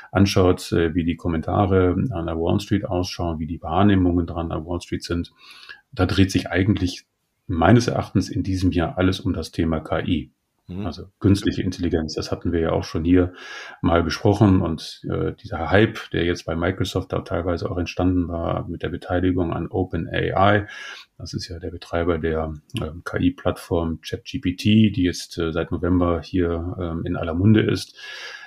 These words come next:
Speaker 1: Das sind, glaub ich, die Dinge, auf die sich die Wall Street in diesem Jahr fixieren wird, weil K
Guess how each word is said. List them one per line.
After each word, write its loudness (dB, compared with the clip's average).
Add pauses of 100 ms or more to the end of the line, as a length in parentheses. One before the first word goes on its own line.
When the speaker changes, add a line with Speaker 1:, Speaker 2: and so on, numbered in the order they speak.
(160)
Speaker 1:
Das 4
sind, 6
glaub 6
ich, -2
die -4
Dinge, 6
auf -2
die 4
sich 4
die 0
Wall 2
Street 0
in 0
diesem 4
Jahr 2
fixieren 2
wird, -8
weil -4
K 2